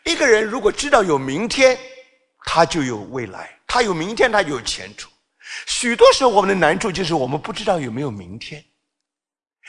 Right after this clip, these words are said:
所以先知做什么呢？先知就是把明天给我们。先知告诉我们的明天是个怎样荣耀的一天。所以当我们明白神的旨意，人，神的人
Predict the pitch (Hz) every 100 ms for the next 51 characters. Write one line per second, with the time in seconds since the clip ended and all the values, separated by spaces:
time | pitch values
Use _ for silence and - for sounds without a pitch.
0 | - - 311 320 220 202 - 302 311 311
1 | 311 269 226 - 117 127 147 156 - 233
2 | 220 190 156 120 107 117 147 190 208 202
3 | 90 90 78 - _ _ _ - - -
4 | - 320 339 427 277 247 247 180 - -
5 | 156 202 254 269 254 254 - - - 170
6 | - 135 127 151 127 113 156 247 147 123
7 | - 143 143 _ _ _ _ _ - -
8 | 165 196 127 110 - - 180 175 170 -
9 | - - 131 127 139 143 202 269 175 156
10 | - 127 - - 101 113 120 131 139 -
11 | 165 214